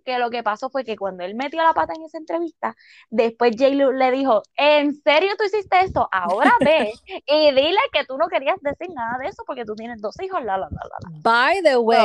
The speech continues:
Speaker 1: So
Speaker 2: ahora que mencionamos a J-Lo, ¿tú viste que
Speaker 1: Mm.
Speaker 2: yo subí un story porque la ex de Ben, este, se me olvidó el nombre ahora de ella, obvio. Am, ella es de
Speaker 1: Eh,
Speaker 2: España.
Speaker 1: Jennifer.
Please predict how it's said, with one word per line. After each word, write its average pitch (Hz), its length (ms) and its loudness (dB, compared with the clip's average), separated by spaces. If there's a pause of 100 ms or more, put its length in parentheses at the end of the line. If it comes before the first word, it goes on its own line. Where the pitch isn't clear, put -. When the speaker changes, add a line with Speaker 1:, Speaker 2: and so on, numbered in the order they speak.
Speaker 1:
So 180 60 4
Speaker 2:
ahora 185 160 2
que 254 160 2
mencionamos 240 500 2
a 226 100 4
J-Lo, 196 440 4 (160)
¿tú 240 140 4
viste 294 320 2
que 294 160 2
Speaker 1:
Mm. 220 40 -8
Speaker 2:
yo 226 140 2
subí 196 760 -6 (280)
un 208 220 -6
story 196 760 -2 (480)
porque 214 640 -2
la 190 300 -4
ex - 560 -10
de 196 680 -6
Ben, 180 520 -12 (480)
este, 190 680 -8
se 202 100 -18
me 185 80 -14
olvidó 170 140 -10
el 170 40 -12
nombre 175 240 -10
ahora 160 280 -6
de 156 80 -6
ella, 151 180 -10
obvio. 151 340 -12 (680)
Am, 214 540 -4
ella 202 180 -6
es 190 60 -14
de 220 60 -10
Speaker 1:
Eh, 214 80 -4
Speaker 2:
España. 208 180 -2
Speaker 1:
Jennifer. 277 380 -2